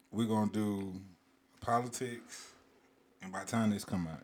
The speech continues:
you know what I'm saying, it's gonna be crazy. But, you know, we gonna be checking the comments.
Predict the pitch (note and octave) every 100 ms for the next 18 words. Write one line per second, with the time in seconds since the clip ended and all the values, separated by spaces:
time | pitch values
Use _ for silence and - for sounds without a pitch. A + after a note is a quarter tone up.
0 | F2 D#2+ D#2 D#2+ D2+ C#2+ - D#2+ C#2+ -
1 | D2 D2+ - D#2+ - - - - F#2 F#2
2 | G#2 A2 G#2 G#2 F2+ - F#2 E2 C3+ -